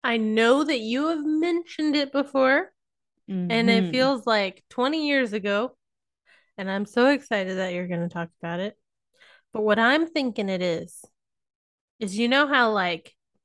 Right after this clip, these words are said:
Speaker 1: those crazy old rednecks are totally against telephone poles? You know, like,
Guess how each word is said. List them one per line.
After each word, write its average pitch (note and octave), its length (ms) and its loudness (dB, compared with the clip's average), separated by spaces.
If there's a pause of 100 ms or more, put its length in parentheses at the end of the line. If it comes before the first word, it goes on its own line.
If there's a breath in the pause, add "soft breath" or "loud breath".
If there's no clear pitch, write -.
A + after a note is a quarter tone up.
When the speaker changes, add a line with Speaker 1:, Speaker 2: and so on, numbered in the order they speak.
Speaker 1:
those G3 480 -6 (200)
crazy G#3+ 1080 -4
old G3 260 -4
rednecks F3+ 760 -8 (140)
are F3 300 -8 (340)
totally A3+ 720 4
against G3 640 -6
telephone G#3 720 -4
poles? G#3 640 -10 (1600)
You G#3+ 120 -4
know, G3 280 -2
like, F3+ 240 -6